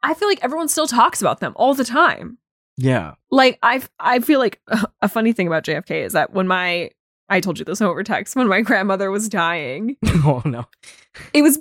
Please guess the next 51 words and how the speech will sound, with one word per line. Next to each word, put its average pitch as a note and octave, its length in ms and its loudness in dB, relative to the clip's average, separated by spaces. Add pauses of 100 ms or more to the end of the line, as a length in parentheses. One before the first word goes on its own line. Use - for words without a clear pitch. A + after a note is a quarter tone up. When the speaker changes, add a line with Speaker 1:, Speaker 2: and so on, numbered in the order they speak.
(140)
Speaker 1:
truly G4+ 260 6
like C#4+ 200 2
that G#3+ 160 0
scene G#3 220 2
in F#3+ 120 0
the, D3+ 200 -8
the G3+ 120 2
John F3+ 240 0
Mulaney F3+ 360 -4
bit E3+ 280 -4
where G3+ 140 -2
he F#3 120 2
was F3 180 -6
like, F3+ 220 0
<laughs> - 680 -2
"You A3 260 2
ever C5 380 4
see A4+ 280 2
a C#4+ 80 6
ghost?" C4+ 600 2 (480)
My C#4 220 0
dad A#3 300 2
was A#3+ 120 0
just, A3+ 140 -2
like, G#3 220 -2
at F#3 280 -2 (340)
the F3+ 220 0
bre-, G#3+ 180 2
they G3+ 120 4
were F#3 60 2
at E3+ 40 -2
the F3+ 60 -6
breakfast G#3 320 -2
table F3 200 0
together E3 560 -2 (160)
chatting, F3 580 -2
and A3+ 120 2
he G3 100 -2
just F#3+ 200 -6
goes, F3+ 240 -4
"Mom," E4+ 300 -2 (360)
he's, A#3 260 0
like, - 200 -10 (260)
you A#3+ 100 -4
know, E3 220 -6
just C#4+ 160 0
sitting F4 160 -2
there F4 100 -8
with E4+ 120 -14
his D4+ 120 -10
mother G#3 520 -4